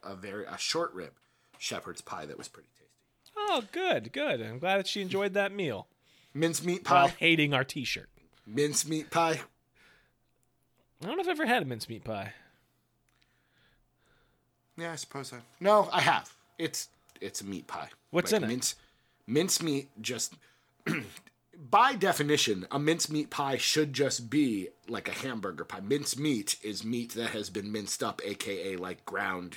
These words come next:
Speaker 1: hamburger kind of thing.
Speaker 2: So,
Speaker 1: Um,
Speaker 2: wait, does minced mean ground? Is it the same thing, or is minced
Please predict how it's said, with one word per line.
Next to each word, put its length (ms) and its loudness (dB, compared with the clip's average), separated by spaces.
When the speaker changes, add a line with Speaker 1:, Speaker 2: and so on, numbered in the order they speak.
Speaker 1:
hamburger 560 -8
kind 240 -10
of 80 -16
thing. 160 -18
Speaker 2:
So, 160 6
Speaker 1:
Um, 140 4
Speaker 2:
wait, 220 4
does 180 -2
minced 600 0
mean 260 -2
ground? 640 -6
Is 140 -4
it 80 -8
the 80 -8
same 240 0
thing, 180 0
or 80 2
is 120 -2
minced 420 -2